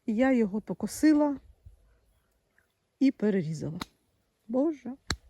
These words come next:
я вам не можу передати, як я вчора, я, мене, мені хотілося плакати, от чесно.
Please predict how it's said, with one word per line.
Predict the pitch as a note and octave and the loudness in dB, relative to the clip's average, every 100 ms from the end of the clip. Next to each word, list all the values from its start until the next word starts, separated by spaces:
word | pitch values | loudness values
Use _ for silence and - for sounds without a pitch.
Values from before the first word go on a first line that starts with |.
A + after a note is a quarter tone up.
| - A#3+ | -10 -2
я | C4 | 2
вам | B3+ G#3+ | 2 2
не | G#3+ | 2
можу | A3+ F#3+ E3 | 0 -2 -4
передати, | F#3 F3 F#3+ C4+ D#4 - - - - - - - - - _ _ - - - - - - | -2 -2 -2 -2 -4 -12 -20 -18 -18 -18 -16 -14 -14 -14 _ _ -20 -20 -20 -20 -20 -8
як | F#3+ C#4 D4+ A#3 | 0 0 0 -2
я | |
вчора, | G#3+ - C4 C4+ A#3 G#3 - _ - _ - _ - - _ _ | -4 -4 -2 0 -2 -4 -8 _ -20 _ -20 _ -20 -20 _ _
я, | - B3+ D4 - | -6 0 0 -2
мене, | F3 A3 C#4 C#4 | 0 2 4 4
мені | G#3 B3 C#4 | 4 2 2
хотілося | A#3 A3+ G#3 - | -2 -4 -6 -6
плакати, | D3+ D#3 - - - | -8 -8 -10 -18 -18
от | - - | -18 -10
чесно. | - - _ | -10 -10 _